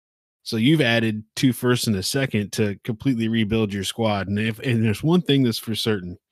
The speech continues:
If you look at the Cardinals, if you take that dynamic quarterback first overall, it can completely change your team.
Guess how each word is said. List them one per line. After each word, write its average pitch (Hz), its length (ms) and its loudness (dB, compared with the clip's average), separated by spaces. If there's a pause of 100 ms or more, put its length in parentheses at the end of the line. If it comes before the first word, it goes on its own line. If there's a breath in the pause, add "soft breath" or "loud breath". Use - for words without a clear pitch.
(500)
If 101 120 -10
you 110 120 0
look 147 120 0
at 135 100 0
the 104 80 -8
Cardinals, 107 580 0 (480)
if 98 100 -6
you 180 140 4
take - 380 2
that 107 200 2
dynamic 107 560 2
quarterback 95 520 2
first 110 300 -4
overall, 104 460 0
it 139 140 -2
can 113 160 4
completely 107 580 0
change 95 340 -2
your 95 120 -6
team. 90 340 -6